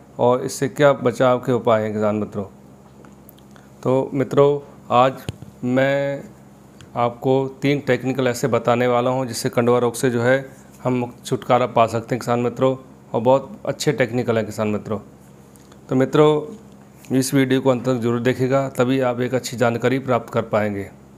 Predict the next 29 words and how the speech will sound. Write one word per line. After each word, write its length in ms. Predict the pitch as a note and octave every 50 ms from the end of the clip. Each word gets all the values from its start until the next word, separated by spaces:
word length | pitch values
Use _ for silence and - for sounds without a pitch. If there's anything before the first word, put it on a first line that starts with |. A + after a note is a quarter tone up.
| - - - - - - - - -
तो 80 | - B2+
पहले 400 | - - B2+ B2+ C3+ C#3+ D3 D#3
किसान 280 | D3 - B2 B2+ B2+ C3
मित्रों 260 | C3+ C3 - D3 C#3+
कारण 320 | C#3+ - C#3 C3 C3 C3+
जान 220 | B2+ B2+ A#2+ A#2 A#2+
लेते 260 | A#2+ A#2+ G#2+ - B2
हैं। 200 | B2+ C#3+ D#3 D3+ - - - - - -
कंडवा 260 | - B2+ C3+ C3+ C3+ C3+
रोग 840 | C3+ C3+ C#3 C#3+ C#3+ - - - - - - - - - - - -
एक 160 | - G#2+ -
फफूंद 400 | - - C3 A#2+ G2+ C3 C3+ A#2+
जनित 340 | C3 C3+ C3 C3+ C#3 C3 C3+
रोग 220 | C#3 C3+ C3 C3+
है। 220 | C3+ C#3+ C#3+ D3 - - - - - - - - - - - - - - - - - - - - - -
यह 460 | A#2 A2+ C3+ C#3 C#3+ C#3+ D3 D3+ D#3+ - - - - - - - - - - - - - - - -
तीन 160 | - C#3 C#3 C3
तरह 140 | C#3+ C3+
से 180 | B2 - D3+ C#3
फैलता 420 | C3+ - B2+ A#2+ A#2+ A2+ A#2+ C3+ B2+
है, 280 | C3 C3+ C#3 C#3 C3 - -
हवा 220 | A#2 A#2 B2 B2+
के 160 | B2 C#3 D3
माध्यम 340 | C3+ C3 C3 B2 C3 C#3 C#3
से, 260 | - - C#3+ C#3+ C#3 - - - - - - - -
बीज 240 | A#2+ B2 C3 C3 B2
के 160 | - D3+ C#3
माध्यम 360 | C3+ C3 C3 A#2+ C3+ C3+ C3+
से 280 | C3 C3+ C#3+ C#3 C3+